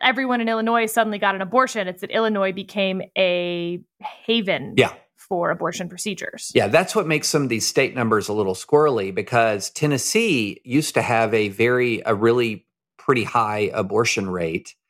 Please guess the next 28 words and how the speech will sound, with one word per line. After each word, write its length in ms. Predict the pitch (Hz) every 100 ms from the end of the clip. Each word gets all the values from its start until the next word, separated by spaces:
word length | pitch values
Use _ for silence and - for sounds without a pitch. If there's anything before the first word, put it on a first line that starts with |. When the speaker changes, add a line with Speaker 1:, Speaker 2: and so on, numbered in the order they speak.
| _ _ _ -
Speaker 2:
that 120 | 127
was 120 | 117 110
an 100 | 117
artifact 600 | 135 151 - 104 101 -
of 160 | 98
the 200 | 107 101 -
reality 580 | 123 104 104 107 104 98
that, 260 | 95 98 - _ _ _ -
um, 360 | 101 92 85 _ _
Tennessee's 600 | - 131 117 - 135 110
state 240 | - 127 117
Supreme 320 | - 113 104
Court 320 | - 185 139
had 140 | 113 107
interpreted 800 | 98 - 156 151 123 107 101 92
the 80 |
Tennessee 400 | - 127 117 113
Constitution 720 | 101 107 95 - 92 151 - 117
to 80 |
be 160 | 98 110
very 380 | 98 131 139 127
broadly 420 | 107 117 117 113
protective 480 | 101 101 113 - 120
of 140 | 107
abortion 480 | 101 92 107 - 127
rights. 280 | 135 151 -
And 140 | 113
so 280 | - 110 104